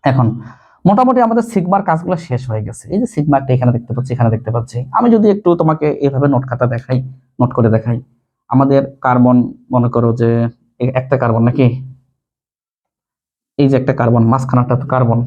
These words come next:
এটাও একটা অক্সিজেন, এটাও একটা অক্সিজেন, দুইটা অক্সিজেন দিই আমি, এখানে একটা দিই, এখানে একটা দিই, এখানে একটা সিগমা হয়েছিল বোধহয় নাকি? তা সিগমা মানে একক বন্ড দিলাম,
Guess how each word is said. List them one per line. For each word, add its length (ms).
এটাও 300
একটা 120
অক্সিজেন, 280
এটাও 300
একটা 120
অক্সিজেন, 440
দুইটা 240
অক্সিজেন 380
দিই 180
আমি, 180
এখানে 240
একটা 200
দিই, 300
এখানে 300
একটা 180
দিই, 200
এখানে 200
একটা 140
সিগমা 380
হয়েছিল 280
বোধহয় 200
নাকি? 220
তা 80
সিগমা 320
মানে 140
একক 220
বন্ড 260
দিলাম, 540